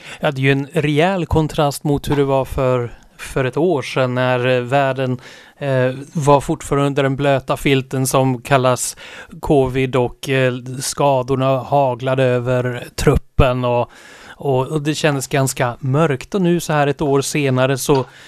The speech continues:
kan man nästan skämta liksom om covid och, och att det känns lite passé nästan med covid. Och, eh, en ligatitel är fortfarande möjlig,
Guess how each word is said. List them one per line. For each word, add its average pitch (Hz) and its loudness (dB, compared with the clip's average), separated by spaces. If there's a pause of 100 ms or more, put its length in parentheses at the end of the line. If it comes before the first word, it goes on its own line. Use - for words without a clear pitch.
(160)
kan 156 -2
man 226 -2
nästan 175 0
skämta 147 0
liksom 147 -2
om 127 0 (180)
covid 123 0
och, 120 0
och 120 0
att - -6
det 147 2
känns 127 0
lite 123 -4 (160)
passé 170 2
nästan 123 -2
med 127 0
covid. 123 0
Och, 147 -4
eh, 139 0 (380)
en 151 4
ligatitel 156 0
är 156 2
fortfarande 165 -2
möjlig, 165 0